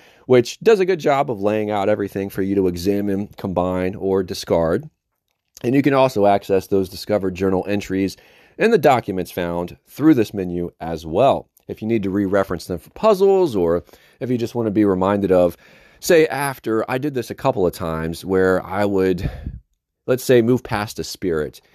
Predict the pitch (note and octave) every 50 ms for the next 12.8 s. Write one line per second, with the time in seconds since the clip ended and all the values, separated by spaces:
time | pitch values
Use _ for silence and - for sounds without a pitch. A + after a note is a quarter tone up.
0 | _ _ _ G2 G2 F2+ G2 G#2 G#2+ G#2 G2+ G#2 G#2 G2+ F2 F2 E2+ - - A2+
1 | G#2+ - - F#2+ F2 E2+ F#2 G2+ G2+ F#2 F2+ F2 E2 E2 E2+ E2+ E2+ E2 - -
2 | - - G#2+ G#2 G#2 F2+ E2 F2+ F2+ F#2 F2+ F2+ F2 E2+ - - _ _ F#2 F2+
3 | F2 D2 E2 D#2+ E2 E2 D#2+ D2 C#2+ C#2+ C#2+ - D#2+ F2 E2+ E2+ D#2 D#2+ E2+ -
4 | D2+ F2 F#2+ G2+ G#2+ G#2+ G#2+ G2 F#2 F2+ E2 F2 E2+ E2 D#2+ D#2 D2+ D#2+ D#2+ -
5 | _ _ _ _ _ _ _ - G#2+ A#2 A#2 A2 G#2+ G#2+ A2 A2 - _ _ _
6 | A#2+ A2+ A#2 A#2+ C#3 E3 D#3+ D3 C3+ B2+ A#2 - A2+ F#2+ - - A#2 G2+ F#2 G2
7 | F#2 E2 F2+ F#2+ F#2 - - D#2+ D#2+ D#2+ D#2+ D#2+ D#2 D#2 D2+ D#2 D2+ D#2+ D#2+ D#2+
8 | D2+ D2 D2 C#2+ - _ _ _ _ _ - D3+ - E3+ - - F3 C#3 - -
9 | B2+ B2 - F#2+ - - G2+ F2 - - D#2+ E2 F#2 A2+ A2 F#2+ E2+ E2 - F2+
10 | F2 F#2+ F#2 F#2 E2+ D#2 D#2 - - - A2+ G#2 F2+ E2 D#2 D#2 D#2+ - - E2+
11 | E2+ - G#2 F#2+ F#2 E2+ F2 D#2+ - - - A2+ G#2+ F#2+ F2 D#2+ D#2+ - F#2 F#2
12 | F#2 F2+ E2+ D#2+ - F#2+ G2 F2 F2 E2+ - C#2 C#2+ - -